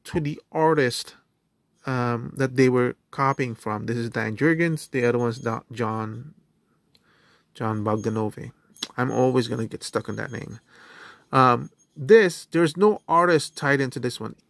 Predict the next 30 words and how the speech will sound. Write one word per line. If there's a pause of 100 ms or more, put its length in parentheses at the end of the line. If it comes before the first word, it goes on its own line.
Um,
so
for
the
hundred
dollar
price
range, (2000)
I
am
more
critical
of
the
fact
that
this
cape (160)
could
have
been
done
better. (160)
It
just
could
have
been
done
better.